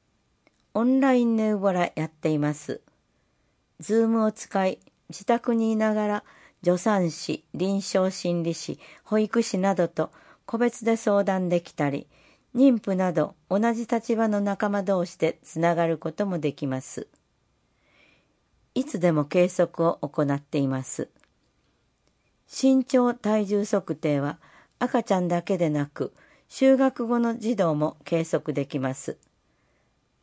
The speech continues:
バスタオルをご持参ください。ワークショップをやっています。ペタペタアートなど子供と一緒に楽しめるイベントを企画しています。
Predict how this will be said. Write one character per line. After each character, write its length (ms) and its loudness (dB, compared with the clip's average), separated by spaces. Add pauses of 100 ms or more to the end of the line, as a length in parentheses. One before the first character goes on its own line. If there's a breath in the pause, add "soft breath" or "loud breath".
バ 120 -2
ス 80 -12
タ 220 -2
オ 60 0
ル 120 0
を 160 -6
ご 100 -2
持 140 -8
参 280 -6
く 100 -10
だ 160 -6
さ 180 -8
い。 100 -12 (1800)
ワ 180 2
ー 40 0
ク 140 -2
シ 120 2
ョ 40 8
ッ 60 4
プ 200 0
を 80 4
や 140 2
っ 20 -6
て 200 -4
い 80 2
ま 140 -2
す。 280 -12 (1080)
ペ 140 -2
タ 120 2
ペ 140 0
タ 220 4
ア 40 4
ー 40 0
ト 140 0
な 180 0
ど 180 -4 (260 soft breath)
子 140 2
供 240 2
と 140 2
一 100 0
緒 200 -2
に 220 -4
楽 240 0
し 140 -8
め 160 2
る 80 0
イ 80 0
ベ 160 -2
ン 140 -4
ト 140 0
を 40 -4
企 380 -6
画 80 -4
し 100 -12
て 140 -2
い 80 0
ま 160 -2
す。 260 -14